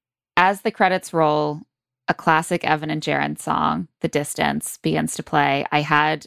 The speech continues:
that Evan and Jaron album. It is such a blast from twenty <laughs> years ago. I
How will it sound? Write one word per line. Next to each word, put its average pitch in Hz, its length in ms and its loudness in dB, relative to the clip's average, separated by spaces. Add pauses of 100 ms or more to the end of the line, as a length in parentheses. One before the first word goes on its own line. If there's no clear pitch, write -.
(120)
that 151 200 2
Evan 143 240 -2
and 143 80 -4
Jaron 143 280 -6
album. 143 600 -2 (120)
It 143 140 -4
is 139 460 -4 (640)
such 190 240 2
a 190 80 2
blast 151 420 0
from 156 400 0
twenty 165 260 -2
<laughs> 190 60 2
years - 260 0
ago. 190 120 -2 (1400)
I - 100 4